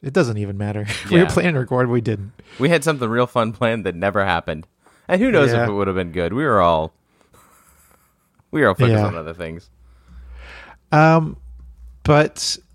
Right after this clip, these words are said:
Speaker 1: yeah, I mean, it's, Lance, how does it feel? Are you in the Garth Smith spirit?
Speaker 2: I mean, um, yeah, I went, I went back to see my parents for, uh, Thanksgiving, and my mom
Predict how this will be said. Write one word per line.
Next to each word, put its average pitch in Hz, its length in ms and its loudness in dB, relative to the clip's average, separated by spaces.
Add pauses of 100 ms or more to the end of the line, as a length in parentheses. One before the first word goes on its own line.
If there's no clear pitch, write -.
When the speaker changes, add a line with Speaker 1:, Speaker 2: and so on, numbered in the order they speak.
Speaker 1:
yeah, 196 260 2
I 185 40 2
mean, 151 160 2
it's, - 260 -4 (220)
Lance, 160 320 -2
how 151 200 2
does 160 120 2
it 151 100 -2
feel? 165 220 0
Are 131 40 4
you 127 120 2
in 139 80 0
the 131 60 0
Garth 123 240 0
Smith 135 180 -2
spirit? 147 400 -4 (920)
Speaker 2:
I 151 100 -6
mean, 156 380 -8 (100)
um, 117 420 2
yeah, 156 200 0
I 139 100 2
went, 113 260 -2
I 107 60 -2
went 127 340 -4
back 110 260 0
to 113 80 -12
see 120 160 -8
my 107 200 -4
parents 104 500 -6
for, 90 480 -2
uh, 82 300 0 (720)
Thanksgiving, 110 580 0
and 85 280 0
my 87 520 0
mom 87 560 0